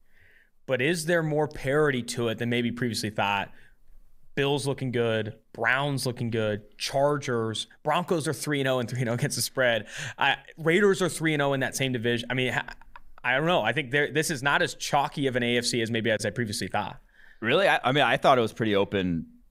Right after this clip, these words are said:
Speaker 2: There was a lot of good teams in the A F C this year. I, I thought the quality at, near the top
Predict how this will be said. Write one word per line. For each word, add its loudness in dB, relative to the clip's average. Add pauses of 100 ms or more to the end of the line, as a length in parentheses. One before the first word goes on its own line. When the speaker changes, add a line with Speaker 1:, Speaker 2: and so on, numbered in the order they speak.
(200)
Speaker 2:
There -2
was -2
a 0
lot 2
of -8
good -2
teams -2
in -2
the -4
A -2
F -6
C -6
this -8
year. -12
I, -2
I -4
thought -4
the -6
quality -2
at, -8
near -2
the -4
top -4